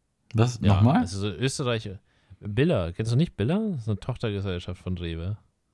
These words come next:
Speaker 1: Ja, ist
Speaker 2: Gibt's in
Speaker 1: Österreich.
Speaker 2: Österreich, Slowakei, Bulgarien, Tschechien und, stimmt, in, in, äh,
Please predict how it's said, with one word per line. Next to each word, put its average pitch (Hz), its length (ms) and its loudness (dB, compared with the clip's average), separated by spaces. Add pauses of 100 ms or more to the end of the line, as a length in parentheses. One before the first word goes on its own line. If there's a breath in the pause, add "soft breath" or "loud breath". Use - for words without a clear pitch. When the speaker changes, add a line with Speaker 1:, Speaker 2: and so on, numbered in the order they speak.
(280)
Speaker 1:
Ja, 101 280 6
ist 147 140 0
Speaker 2:
Gibt's 101 180 2
in 107 60 -4
Speaker 1:
Österreich. 92 220 0
Speaker 2:
Österreich, 127 460 -2
Slowakei, 113 500 0
Bulgarien, 104 500 0
Tschechien 101 300 -4
und, 92 240 -4
stimmt, 165 200 -2
in, 117 160 -8 (140)
in, 107 320 -2
äh, 95 600 0